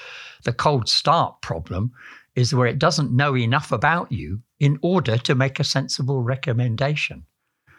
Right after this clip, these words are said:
And that's where the advantage of s-, what s-, Choice Master does, for example, as a session-based tool, um, it doesn't need to know anything <laughs> about your past hi-, transaction history or your past behavior in order to make a sensible recommendation.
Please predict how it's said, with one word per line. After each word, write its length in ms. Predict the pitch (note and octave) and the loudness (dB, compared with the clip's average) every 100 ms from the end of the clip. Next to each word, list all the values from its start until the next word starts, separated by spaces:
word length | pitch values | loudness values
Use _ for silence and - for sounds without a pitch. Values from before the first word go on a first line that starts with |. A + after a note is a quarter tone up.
| _ | _
And 160 | B2 G2 | -2 2
that's 320 | D3 - - | 2 0 -2
where 260 | B2+ G#2 G#2 | 0 0 0
the 180 | A2+ A2+ | 0 -2
advantage 580 | A2 A#2+ A#2+ - G#2 - | 2 2 2 -2 -4 -4
of 80 | |
s-, 360 | F#2 - - - | 0 0 0 -4
what 200 | B2+ - - | -4 -4 -4
s-, 320 | - - D3+ _ _ _ - | -6 -4 -10 _ _ _ -4
Choice 280 | - E3 - | 2 2 2
Master 300 | F#2 - G#2 | -2 -4 -6
does, 260 | F2+ F2+ | -6 -8
for 140 | - F#2 | -8 -8
example, 500 | B2+ G#2+ F2+ - B2 | -4 -2 -4 -2 -2
as 140 | G2+ | -2
a 60 | - | -2
session-based 1120 | - - E3 - B2+ G2+ E2 - - - - - - | 0 0 0 2 0 0 -4 -6 -6 -8 -12 -12 -4
tool, 380 | - F#2 A2+ - _ - _ _ - | -2 -2 -4 -6 _ -20 _ _ -4
um, 160 | A2 A#2 | -2 0
it 120 | D3 | -2
doesn't 300 | D3+ - D#3 C3+ | 0 0 2 2
need 260 | F3+ G3+ | 2 0
to 100 | F3+ | 0
know 160 | B2+ A#2+ | 2 0
anything 400 | A#2+ C3 B2+ C#3 B2+ | 2 2 4 4 4
<laughs> 60 | |
about 320 | C3 D#3 E3 | 4 2 0
your 180 | A#2+ A#2 | -2 -2
past 440 | A#2+ A#2 A#2 - - | 0 -2 -2 -4 -8
hi-, 80 | - | -6
transaction 640 | - B2+ A#2 A#2+ - D3+ A2+ | -2 0 0 0 0 -2 0
history 460 | C3+ - - B2+ | 0 -2 0 0
or 180 | B2+ B2 | 0 0
your 200 | A#2+ B2 | -2 -4
past 360 | - C3 B2+ - | -4 -4 -4 -2
behavior 460 | B2+ C3+ C3+ A2+ | 0 0 0 -2
in 140 | A2 A2+ | -2 -4
order 220 | A2 A#2 | -4 -6
to 160 | - | -4
make 240 | B2 D3 C#3+ | -2 -2 -4
a 40 | |
sensible 520 | - E2 - - F2+ D#2 | -6 -6 -8 -8 -8 -10
recommendation. 920 | D#2 - F2+ D#2 D#2 D#2+ - F2+ | -12 -12 -10 -8 -8 -8 -10 -10